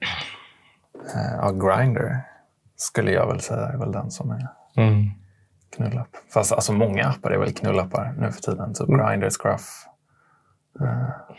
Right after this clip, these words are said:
Speaker 1: vad finns det mer? Hornet. Typ.
Speaker 2: Ja.
Speaker 1: Tinder börjar väl också bli lite mer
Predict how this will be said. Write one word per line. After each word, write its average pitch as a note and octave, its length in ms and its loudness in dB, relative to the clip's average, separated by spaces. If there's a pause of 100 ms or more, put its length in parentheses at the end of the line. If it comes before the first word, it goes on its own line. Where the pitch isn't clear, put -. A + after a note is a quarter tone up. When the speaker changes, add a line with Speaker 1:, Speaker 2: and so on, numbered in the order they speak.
(120)
Speaker 1:
vad A2+ 100 0
finns G#2 220 -2
det G#2+ 80 0
mer? A2 360 0
Hornet. A2 520 2 (920)
Typ. C3+ 100 -10 (260)
Speaker 2:
Ja. A2 480 6 (680)
Speaker 1:
Tinder C3 800 6 (220)
börjar A#2 200 6
väl G#2+ 100 6
också - 280 0
bli G#2 160 2
lite F2+ 260 0
mer G#2 340 0